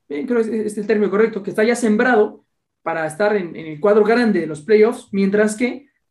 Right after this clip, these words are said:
los Dodgers, que tienen una mejor, que han tenido una mejor temporada y son muy superiores a los Atlanta Braves, tendrán que jugarse todo en el ganar o morir. Entonces, por eso, por eso digo que no es tan raro ver a,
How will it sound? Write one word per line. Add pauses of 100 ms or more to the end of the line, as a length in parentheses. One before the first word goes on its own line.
los
Dodgers, (600)
que
tienen
una
mejor,
que
han
tenido
una
mejor
temporada
y
son
muy
superiores
a
los
Atlanta
Braves, (260)
tendrán
que
jugarse (520)
todo
en
el
ganar
o
morir. (520)
Entonces,
por
eso,
por
eso
digo (260)
que
no
es
tan
raro
ver
a,